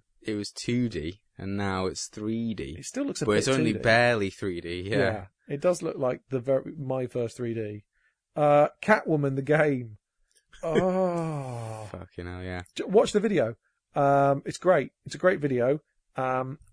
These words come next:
Speaker 2: fortunately, the game's, they, they want fifty thousand dollars to make it, but the game itself will be free,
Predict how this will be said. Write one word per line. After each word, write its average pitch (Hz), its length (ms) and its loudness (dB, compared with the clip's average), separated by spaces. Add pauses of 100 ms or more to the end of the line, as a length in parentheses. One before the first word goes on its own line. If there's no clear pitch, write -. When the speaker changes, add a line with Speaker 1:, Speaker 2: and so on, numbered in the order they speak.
(100)
Speaker 2:
fortunately, 156 720 2
the - 80 -10
game's, 147 400 -2
they, 160 160 2
they 190 180 2
want 226 160 4
fifty 208 240 0
thousand 175 320 2
dollars 156 240 2
to 143 80 -6
make 135 280 -2
it, 107 220 -6
but 143 120 -4
the 143 40 0
game 175 220 2
itself - 220 -2
will 139 80 -4
be 135 100 -4
free, 147 440 0